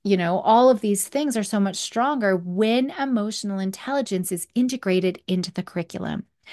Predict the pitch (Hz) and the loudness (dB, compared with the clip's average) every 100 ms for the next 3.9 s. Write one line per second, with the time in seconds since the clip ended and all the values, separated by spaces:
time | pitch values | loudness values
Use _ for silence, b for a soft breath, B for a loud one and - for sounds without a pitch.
0 | B B B B - 208 196 220 185 196 | B B B B 4 6 8 8 6 4
1 | - 196 185 233 - - 208 180 175 - | 6 6 6 2 0 4 6 6 4 0
2 | - 320 320 196 175 185 180 175 180 196 | -2 -2 0 0 0 -2 0 -2 2 4
3 | 226 226 202 180 175 175 180 165 | 4 2 -4 -4 -4 -2 0 0